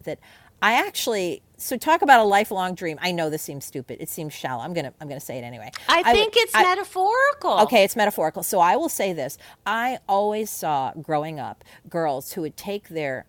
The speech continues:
Speaker 1: hair, twist it in their hands, you know, twist, twist, twist, and then put it up in a bun, and that was it.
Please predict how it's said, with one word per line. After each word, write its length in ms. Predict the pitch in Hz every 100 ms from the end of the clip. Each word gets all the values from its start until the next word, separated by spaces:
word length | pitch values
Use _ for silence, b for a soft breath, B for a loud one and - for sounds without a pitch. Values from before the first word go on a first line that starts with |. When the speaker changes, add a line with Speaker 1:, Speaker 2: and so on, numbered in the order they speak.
| _
Speaker 1:
hair, 500 | - - 147 110 110 _ b -
twist 360 | - 214 -
it 120 | 254
in 80 | 196
their 140 | 190 175
hands, 600 | 156 120 101 98 147 - B B
you 100 | 185
know, 140 | 156
twist, 300 | 147 - 247
twist, 200 | - 220 -
twist, 180 | 175
and 100 | -
then 120 | 185 175
put 200 | - 214
it 100 | 202
up 140 | 190
in 80 | 165
a 40 |
bun, 300 | 147 131 123
and 180 | 131 147
that 120 | 127
was 160 | 156 143
it. 160 | 123